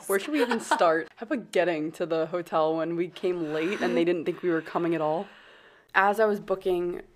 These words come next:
Speaker 1: this trip ahead of time, I noticed that I was like, "You know, if we stop in this city, in this city, like, we're gon-, we're gonna miss a couple days in Marrakesh, so we're just gonna get there late, but we're gonna go."
Speaker 2: Yeah.
Speaker 1: So my mom and
Speaker 2: <laughs> Oh my
Speaker 1: I
Speaker 2: God.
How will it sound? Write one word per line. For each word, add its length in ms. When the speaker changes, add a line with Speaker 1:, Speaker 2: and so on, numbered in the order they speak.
Speaker 1:
this 260
trip 300
ahead 180
of 100
time, 320
I 100
noticed 520
that 400
I 40
was 100
like, 140
"You 60
know, 320
if 180
we 80
stop 240
in 140
this 140
city, 380
in 160
this 160
city, 360
like, 180
we're 100
gon-, 180
we're 160
gonna 160
miss 260
a 40
couple 280
days 220
in 100
Marrakesh, 480
so 120
we're 100
just 160
gonna 140
get 120
there 160
late, 280
but 80
we're 160
gonna 180
go." 360
Speaker 2:
Yeah. 160
Speaker 1:
So 680
my 200
mom 280
and 100
Speaker 2:
<laughs> 20
Oh 40
my 160
Speaker 1:
I 40
Speaker 2:
God. 160